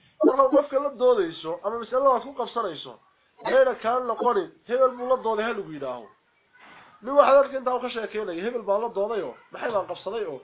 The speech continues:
hebel baa sidan ku idhi. Yacni waa waali moogtahay. Waxa weeyaan hebelkan aad la doodaysa ama masalada aad ku qabsanayso, xaq raadis ha kaa noqoto. Oo adiga laftaada ha-, ku-,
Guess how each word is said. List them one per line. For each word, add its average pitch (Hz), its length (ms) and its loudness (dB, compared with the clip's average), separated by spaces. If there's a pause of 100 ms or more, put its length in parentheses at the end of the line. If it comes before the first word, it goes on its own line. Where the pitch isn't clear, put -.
(100)
hebel 226 200 -6
baa 196 160 -4
sidan 208 220 -12
ku 233 160 -16
idhi. 170 120 -12 (380)
Yacni 190 200 -6
waa 247 160 4
waali 254 260 4
moogtahay. 240 420 -6 (540)
Waxa - 200 -4
weeyaan 277 360 4
hebelkan 226 640 -2
aad 208 160 -6 (100)
la 262 160 -8
doodaysa 233 580 -2
ama 208 100 -2
masalada 247 320 -4
aad 240 100 -6
ku 285 80 -16
qabsanayso, 214 640 -4 (680)
xaq 202 180 -4 (120)
raadis 247 380 2 (180)
ha 202 80 -6
kaa 240 220 4
noqoto. 147 420 -6 (520)
Oo 226 140 4
adiga 285 220 2
laftaada 269 560 4
ha-, 208 180 -10 (280)
ku-, - 200 -18